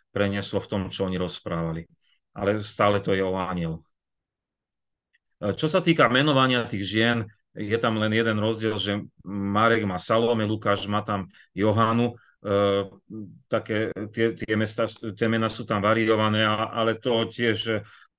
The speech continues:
neznamená, e, nič iné, len to, že niektorí zapísali tie mená, iní tie, ale boli tam aj iné, takže,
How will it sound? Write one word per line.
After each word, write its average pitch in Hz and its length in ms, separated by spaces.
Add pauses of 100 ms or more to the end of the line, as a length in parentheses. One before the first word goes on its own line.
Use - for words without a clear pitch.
(100)
neznamená, 107 720 (240)
e, 104 160
nič 110 320
iné, 107 160
len 110 160
to, 113 160
že 101 400
niektorí 104 400
zapísali 98 560
tie 113 240
mená, 110 240
iní 95 240
tie, 117 160
ale 107 240
boli 120 240
tam 113 160
aj 110 160
iné, 113 320
takže, 95 320